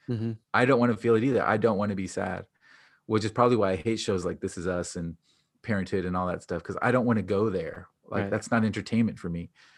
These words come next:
Speaker 2: But if she can see me expressing it in a healthy way, even see me express it and seeing, uh, or, or whether me or my wife are expressing it, seeing us kind of console each other, seeing what it looks like to comfort and be patient with someone else,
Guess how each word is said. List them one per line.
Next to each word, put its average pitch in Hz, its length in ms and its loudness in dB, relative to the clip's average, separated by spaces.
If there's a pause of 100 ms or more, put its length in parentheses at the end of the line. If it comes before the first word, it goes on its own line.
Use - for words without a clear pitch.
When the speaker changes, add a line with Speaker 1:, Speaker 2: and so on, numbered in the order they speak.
(920)
Speaker 2:
But 123 480 6 (480)
if 120 100 2
she 170 140 -2
can 165 100 2
see 156 160 2
me 143 140 4
expressing 127 460 2
it 117 100 2
in 101 80 2
a 101 80 2
healthy 113 280 0
way, 90 440 0 (480)
even 156 280 8
see 151 220 2
me 135 140 8
express 120 500 4
it 117 220 0
and 113 120 2
seeing, 110 680 2 (340)
uh, 110 200 4
or, 117 160 4
or 107 340 2
whether 123 340 4
me 123 240 4
or 117 160 6
my 113 120 6
wife 107 280 4
are 95 80 2
expressing 98 460 -4
it, 95 120 -6 (420)
seeing 113 420 2
us 104 140 0
kind 110 280 2
of 101 140 2
console 110 500 2
each 110 160 -2
other, 98 480 4 (340)
seeing 113 400 4
what 104 100 4
it 101 40 2
looks 104 240 0
like 101 160 2
to - 80 -8
comfort 107 480 0
and 95 100 -4
be 104 100 -4
patient 101 400 -4
with 92 120 -2
someone 95 300 -4
else, 95 400 -4